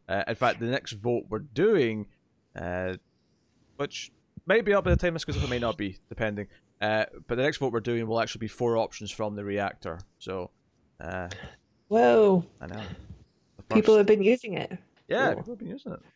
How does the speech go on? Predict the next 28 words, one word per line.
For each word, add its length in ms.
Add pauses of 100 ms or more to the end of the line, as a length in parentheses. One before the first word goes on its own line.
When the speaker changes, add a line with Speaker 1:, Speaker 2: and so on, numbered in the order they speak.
Speaker 1:
So 120
let's 220
start 340
with 200
gauging 440
something. 680
What 300
was 180
your 520
reaction 560
to, 220
maybe 320
you 60
remembered 340
this 180
going 240
in, 240
'cause 180
I, 260
I 60
did. 200
I 60
always 200
remember 240
this 120
for 100
some 160
reason. 240